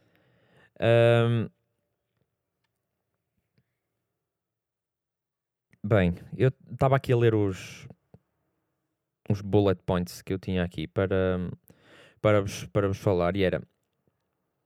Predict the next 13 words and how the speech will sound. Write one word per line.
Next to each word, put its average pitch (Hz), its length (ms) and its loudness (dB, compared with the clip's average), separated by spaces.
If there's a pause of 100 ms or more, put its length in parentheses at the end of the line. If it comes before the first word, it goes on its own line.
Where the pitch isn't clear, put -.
(1120)
malta, 117 260 2
é, 123 180 0
eu, 143 360 -2
eu 143 160 2
não, 151 120 2
eu 160 60 2
não 165 80 0
sei 143 140 0
se 110 40 2
vocês 113 200 2
estão 120 200 2
a 101 60 2
par, 90 380 -2